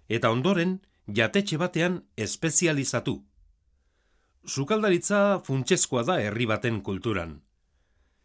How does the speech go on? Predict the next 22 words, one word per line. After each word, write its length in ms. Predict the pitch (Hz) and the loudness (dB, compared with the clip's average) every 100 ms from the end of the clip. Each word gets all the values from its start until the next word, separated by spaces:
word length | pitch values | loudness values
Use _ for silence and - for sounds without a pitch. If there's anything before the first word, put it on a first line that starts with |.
| _ - | _ -20
Gizakiak 760 | 82 82 - 113 107 113 - 104 | -12 -6 -6 -6 -4 -4 -4 -6
bizitzeko 960 | 87 87 90 - 127 - 113 143 156 - _ _ - | -12 -10 -6 -4 -2 -2 0 -2 -2 -6 _ _ -16
bi 240 | 90 139 | -2 0
gauza 380 | 135 151 - 170 | 2 2 2 2
behar 260 | 127 143 127 | 2 0 0
ditu, 280 | 123 160 117 - _ _ _ _ _ _ | 0 0 0 -4 _ _ _ _ _ _
arnasteko 800 | 104 101 104 143 143 - - 110 | -4 -4 -2 2 2 2 0 0
airea 460 | 107 131 160 147 180 _ _ _ _ | 2 0 0 -2 -6 _ _ _ _
eta 260 | 110 104 98 | -8 -2 -4
jateko 600 | 85 113 160 165 - 160 | 0 -2 0 -2 -2 0
elikagaiak. 760 | 101 127 170 139 120 87 - _ _ _ _ _ _ _ - | 0 0 0 0 0 -2 -8 _ _ _ _ _ _ _ -6
Eta 360 | 113 101 87 80 | -2 0 -2 -4
elikagaiekin 800 | 90 107 127 117 110 104 131 175 | -6 0 2 4 2 0 -2 -2
presta 380 | - 92 - 117 | -4 -4 -2 0
daitezke 640 | 107 101 101 - 143 143 - _ - | 0 0 -2 0 0 0 -8 _ -10
bizi 380 | 95 107 - 175 | -4 -2 2 4
irauteko 440 | 165 139 - 170 | 2 0 0 2
moduko 400 | 139 139 147 139 | 2 2 2 0
janariak 560 | 127 139 156 165 160 - _ _ _ - | 2 0 0 0 -2 -4 _ _ _ -6
edo 300 | 107 92 80 | -6 -4 -8
gozatzeko 640 | 73 92 135 143 143 110 | -6 -2 2 2 0 0
modukoak. 640 | 107 107 131 113 160 - | -2 -2 -2 -2 -2 -6